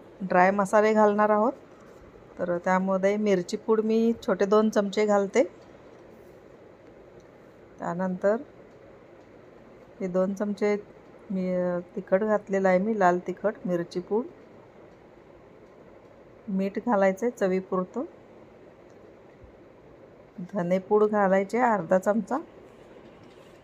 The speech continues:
थोडीशी हळद घालायची आहे, धने जिरे पूड घालायचे आहे थोडी थोडी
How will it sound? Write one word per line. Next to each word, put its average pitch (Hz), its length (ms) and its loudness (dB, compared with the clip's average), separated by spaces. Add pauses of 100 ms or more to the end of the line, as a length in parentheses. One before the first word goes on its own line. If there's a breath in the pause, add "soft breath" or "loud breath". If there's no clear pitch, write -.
(140)
थोडीशी 185 380 -2
हळद 202 400 4
घालायची 202 500 2
आहे, 196 280 0 (480)
धने 196 340 0
जिरे 214 260 2
पूड 214 220 -2
घालायचे 196 440 -2
आहे 254 180 -4
थोडी 185 240 -2
थोडी 190 260 -2